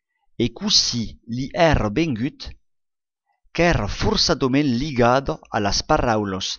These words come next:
imprudentos del joglar. Amb aqueles paraules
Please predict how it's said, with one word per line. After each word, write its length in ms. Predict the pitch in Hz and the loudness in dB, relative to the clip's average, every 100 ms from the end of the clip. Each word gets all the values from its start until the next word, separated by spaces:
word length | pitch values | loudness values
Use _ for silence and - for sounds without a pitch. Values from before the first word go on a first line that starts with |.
| _ | _
imprudentos 1000 | 175 202 185 143 127 117 131 143 151 131 | -4 -4 -2 -4 -2 -2 -2 -2 -6 -4
del 160 | 110 220 | -6 -6
joglar. 560 | - 95 92 92 - - _ _ _ _ _ _ _ _ _ _ _ _ _ _ _ _ _ _ _ - | -8 -8 -6 -8 -10 -16 _ _ _ _ _ _ _ _ _ _ _ _ _ _ _ _ _ _ _ -2
Amb 160 | 117 131 | 2 4
aqueles 340 | 127 135 131 - - | 4 4 2 0 2
paraules 800 | 127 120 139 160 175 185 - - | 4 6 6 6 4 0 -2 -8